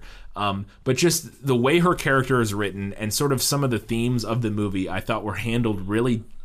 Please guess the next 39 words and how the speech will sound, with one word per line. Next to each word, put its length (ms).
well, 400
really 240
deftly, 680
and, 260
and 160
felt 300
very 720
ahead 300
of 80
its 180
time. 540
But 180
then 360
some 400
of 60
the, 220
so 200
much 220
of 100
the 100
dialogue 720
felt 380
so 340
of 240
its 220
time 640
and 180
so, 400
like, 420
just 420
bad 560
that 120
it 60
was 140
this 180
weird 380
clash 560
of, 160
like, 380